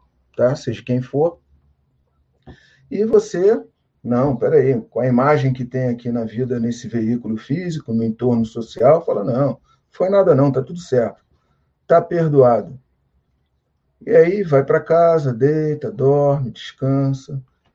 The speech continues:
descoincide, sai do corpo. Quando você vê, você tá lá, pá, pá, pá, pá, batendo na para-pessoa, né? Você sai do corpo físico e tá lá batendo na para-pessoa.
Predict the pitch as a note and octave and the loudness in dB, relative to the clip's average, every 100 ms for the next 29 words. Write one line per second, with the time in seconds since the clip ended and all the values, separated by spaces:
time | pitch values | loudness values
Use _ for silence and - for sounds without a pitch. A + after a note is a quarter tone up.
0 | _ _ A#2 - C3 B2 - C#3+ C#3+ C#3+ | _ _ -16 -6 -2 -2 -2 -2 0 -2
1 | B2 - C3+ C3+ B2 A#2 B2+ C#3 C#3 C#3 | -4 -4 2 2 0 -4 -2 0 0 -2
2 | - C3 - _ _ - D3 D3+ D#3 C3 | -8 -12 -12 _ _ -2 -2 0 -2 0
3 | D3+ D#3 D3+ D3+ C3+ C3+ C#3+ - A#2+ - | 0 0 -2 0 2 2 2 -2 -6 -8
4 | - - - - - - - - _ _ | -12 -14 -14 -14 -16 -16 -20 -20 _ _
5 | _ C#3+ C#3 C#3+ - C#3+ E3 D#3+ D3+ C#3 | _ 0 2 2 2 2 2 0 -4 -2
6 | D3 D#3 D3 D3 C3+ A#2+ A2 G2+ _ _ | 0 0 -2 -4 -6 -8 -10 -12 _ _
7 | _ _ _ _ A#2 B2 B2 A2+ - C#3+ | _ _ _ _ -8 -6 -8 -8 -2 -2
8 | C3 B2+ B2 - C#3 D3 D3 C#3 C#3+ C#3+ | -2 -4 -6 -4 -2 -2 -4 -8 -4 -2
9 | C#3+ C#3+ C#3 B2+ B2+ B2+ B2+ B2+ B2+ C3 | 0 -2 -4 -6 -6 -4 -6 -4 -6 -4
10 | C#3+ - A2 | -8 -10 -16